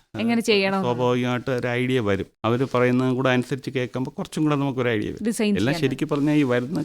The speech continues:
Speaker 2: കസ്റ്റമേഴ്സ് തന്നെ നമുക്ക് കൂടുതലായിട്ട്
Speaker 1: ഐഡിയ തരും,
Speaker 2: ഐഡിയ,
Speaker 1: അതനുസരിച്ച് നമ്മൾ
Speaker 2: അതെ, അതെ,
Speaker 1: ഡിസൈൻ
Speaker 2: അതെ.
Speaker 1: ചെയ്യും.
Speaker 2: അല്ലാതെ നമുക്കായിട്ടൊന്നും അറിഞ്ഞൂടാ.
Speaker 1: ആ.
Speaker 2: ഇങ്ങനെ ചെയ്താൽ നന്നായിരിക്കും എന്ന് അവര് പറയും.
Speaker 1: ആ.
Speaker 2: പല ടൈപ്പ്. ലേഡീസ് ആണ് ഏറ്റവും കൂടുതൽ മോഡല് അവർക്ക്
Speaker 1: സജസ്റ്റ് ചെയ്യുന്നത്.
Speaker 2: കൂടുതൽ സജസ്റ്റ്
Speaker 1: ആ.
Speaker 2: ചെയ്യുന്നത്. സ്ട്രാപ്പിലൊക്കെ.
Speaker 1: ആ, എങ്ങനെ വേണോന്ന്.
Speaker 2: അതെ, അതെ, അതെ.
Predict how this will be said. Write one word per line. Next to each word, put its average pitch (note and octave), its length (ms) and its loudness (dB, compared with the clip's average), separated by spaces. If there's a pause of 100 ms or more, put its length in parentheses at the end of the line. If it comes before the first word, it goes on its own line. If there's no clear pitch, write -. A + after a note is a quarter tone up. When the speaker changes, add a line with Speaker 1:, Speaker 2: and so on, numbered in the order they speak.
(120)
Speaker 2:
കസ്റ്റമേഴ്സ് C#3 600 -4
തന്നെ B2+ 180 0
നമുക്ക് B2+ 300 -4
കൂടുതലായിട്ട് A#2+ 680 -4 (200)
Speaker 1:
ഐഡിയ B3+ 320 0
തരും, B3 200 0
Speaker 2:
ഐഡിയ, B2+ 220 4
Speaker 1:
അതനുസരിച്ച് B3 340 -2
നമ്മൾ A2+ 120 2
Speaker 2:
അതെ, A#2 80 4
അതെ, G2 100 4
Speaker 1:
ഡിസൈൻ F2+ 160 0
Speaker 2:
അതെ. F2+ 80 -6
Speaker 1:
ചെയ്യും. - 120 -10
Speaker 2:
അല്ലാതെ A#2+ 260 -2
നമുക്കായിട്ടൊന്നും D#3 800 0
അറിഞ്ഞൂടാ. A#2 360 -2
Speaker 1:
ആ. F3 320 -12 (160)
Speaker 2:
ഇങ്ങനെ C#3+ 260 2
ചെയ്താൽ D3 300 -2
നന്നായിരിക്കും C3+ 540 -2
എന്ന് C3+ 120 -6
അവര് A#2+ 240 -2 (120)
പറയും. F2 340 -2
Speaker 1:
ആ. E3 180 -12 (220)
Speaker 2:
പല C3 220 -2
ടൈപ്പ്. - 420 -6 (200)
ലേഡീസ് B2+ 340 -2
ആണ് D3 240 -4
ഏറ്റവും C3+ 240 -6
കൂടുതൽ C3 180 -8
മോഡല് A#2+ 440 -6
അവർക്ക് - 540 -10
Speaker 1:
സജസ്റ്റ് A3 320 -2
ചെയ്യുന്നത്. F#3 260 2
Speaker 2:
കൂടുതൽ G#2+ 180 -4
സജസ്റ്റ് A2 220 -4
Speaker 1:
ആ. - 40 -4
Speaker 2:
ചെയ്യുന്നത്. F#2 300 -4 (340)
സ്ട്രാപ്പിലൊക്കെ. G2+ 640 0 (220)
Speaker 1:
ആ, F3+ 220 2 (120)
എങ്ങനെ A3+ 300 0
വേണോന്ന്. F#3+ 400 0
Speaker 2:
അതെ, F3+ 180 2
അതെ, D#3+ 100 2
അതെ. E3 160 -8